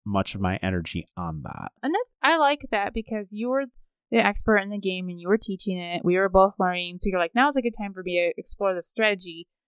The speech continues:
Speaker 2: that might not be very good for scoring what's the objective of this particular game,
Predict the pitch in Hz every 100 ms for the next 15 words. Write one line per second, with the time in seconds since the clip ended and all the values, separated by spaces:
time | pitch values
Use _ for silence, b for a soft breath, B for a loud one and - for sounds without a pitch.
0 | _ - - 220 226 214 190 196 180 180
1 | 180 175 170 170 - 175 160 147 - -
2 | - - 185 180 180 170 170 - - -
3 | _ 185 175 165 175 175 165 165 185 -
4 | _ - 202 202 240 254 262 262 269